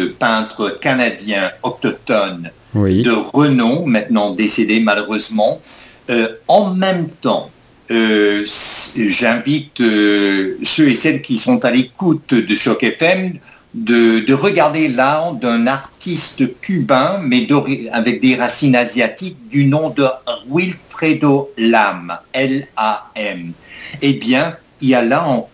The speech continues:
Speaker 1: courant, euh, également que, que je retrouve chez Martine Faucon,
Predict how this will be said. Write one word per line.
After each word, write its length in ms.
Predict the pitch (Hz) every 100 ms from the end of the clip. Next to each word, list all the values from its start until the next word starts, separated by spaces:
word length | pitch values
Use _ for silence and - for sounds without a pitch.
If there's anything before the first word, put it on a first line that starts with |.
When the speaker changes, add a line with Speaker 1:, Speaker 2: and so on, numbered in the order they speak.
| -
Speaker 1:
courant, 680 | 240 233 170 131 135 110 - _ _ -
euh, 600 | 110 107 104 104 104 104 -
également 640 | 175 165 147 139 143 - -
que, 120 | 127
que 240 | - -
je 160 | 117 120
retrouve 680 | 113 135 135 - 139 113 - - 104
chez 520 | - 123 107 104 101 101
Martine 500 | 110 113 - 143 123
Faucon, 520 | - 131 - 165